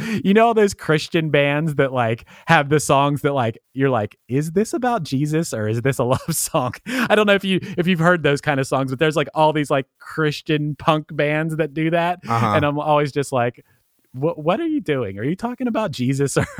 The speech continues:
Speaker 1: Or, are you, you know, it's just, like, this funny line
Speaker 2: Well,
Speaker 1: that
Speaker 2: we, we,
Speaker 1: people
Speaker 2: you know,
Speaker 1: are
Speaker 2: we, we also touched on this with Tim from Rise Against, with Savior.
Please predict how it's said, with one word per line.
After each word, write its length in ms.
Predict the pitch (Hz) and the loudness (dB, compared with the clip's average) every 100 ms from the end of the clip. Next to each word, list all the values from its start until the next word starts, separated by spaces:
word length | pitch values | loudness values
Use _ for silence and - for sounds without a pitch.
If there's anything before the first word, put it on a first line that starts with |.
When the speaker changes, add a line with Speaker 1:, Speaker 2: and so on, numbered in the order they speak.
| - 165 | 0 0
Speaker 1:
Or, 60 | - | 2
are 60 | 214 | 0
you, 420 | 208 - 269 208 | -2 -4 -4 -2
you 120 | 190 | 0
know, 160 | 165 135 | 0 0
it's 160 | 151 170 | -2 -4
just, 100 | 160 | -2
like, 140 | 147 | 0
this 180 | 143 - | -2 -4
funny 400 | - 139 135 131 | -2 0 0 -2
line 320 | 123 120 123 | 0 -2 2
Speaker 2:
Well, 180 | 190 190 | 4 4
Speaker 1:
that 40 | |
Speaker 2:
we, 220 | 175 180 - | 2 0 0
we, 140 | 160 | -2
Speaker 1:
people 180 | 156 - | 0 -2
Speaker 2:
you 60 | 151 | 0
know, 100 | 139 | 0
Speaker 1:
are 40 | |
Speaker 2:
we, 120 | 135 | -2
we 260 | 113 123 131 | -4 -2 -2
also 280 | 156 208 165 | -2 0 -2
touched 320 | - 120 - | 0 0 0
on 100 | 113 | 0
this 220 | 113 - | 0 -2
with 140 | 113 98 | -6 -2
Tim 260 | 127 117 | 0 0
from 160 | 110 104 | 0 0
Rise 220 | 104 139 | 0 0
Against, 540 | 104 92 90 - - - | -2 -6 -8 -14 -18 -8
with 160 | 104 90 | -6 -4
Savior. 520 | 117 131 127 - - | -2 0 -2 -6 -14